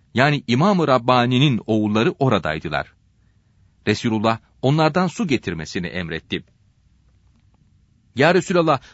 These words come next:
onlar benim pirimin evladıdır." diye arz ettim. "Onlar söz dinler." buyurdu.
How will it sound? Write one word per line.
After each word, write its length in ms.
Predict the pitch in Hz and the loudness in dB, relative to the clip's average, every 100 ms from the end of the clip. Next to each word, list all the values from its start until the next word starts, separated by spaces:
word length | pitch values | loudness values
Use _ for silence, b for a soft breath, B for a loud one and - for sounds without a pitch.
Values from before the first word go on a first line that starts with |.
| b 131 | b 2
onlar 360 | 160 185 156 123 | 4 4 2 2
benim 260 | 151 156 | 2 2
pirimin 520 | - 147 143 156 147 - | 0 2 2 2 -4 0
evladıdır." 640 | 131 127 123 120 196 226 | 2 4 2 0 -2 -4
diye 180 | 120 98 | -2 -2
arz 220 | 78 78 | -2 -4
ettim. 300 | 80 - 90 73 - _ _ _ _ _ _ _ _ - | -10 -6 -6 -6 -14 _ _ _ _ _ _ _ _ 2
"Onlar 320 | 196 247 226 - | 6 6 4 0
söz 320 | - 165 131 | 4 6 6
dinler." 360 | 156 151 208 220 | 4 2 0 -2
buyurdu. 400 | 76 73 76 | -8 -8 -10